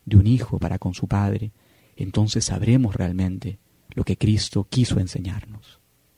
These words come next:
Él es quien nos da ejemplo y nosotros debemos imitarlo en todo. Pero si realmente queremos ser como Cristo, entonces pues tenemos que aprender a vivir la oración del Padre Nuestro.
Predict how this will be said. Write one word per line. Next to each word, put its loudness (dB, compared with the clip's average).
Él 8
es 6
quien -2
nos -2
da 0
ejemplo -4
y -8
nosotros 2
debemos -2
imitarlo -2
en -6
todo. -8
Pero -4
si -2
realmente 2
queremos 0
ser -2
como -4
Cristo, -2
entonces -4
pues -2
tenemos -6
que -8
aprender -4
a -2
vivir -4
la -4
oración -6
del 0
Padre 0
Nuestro. -8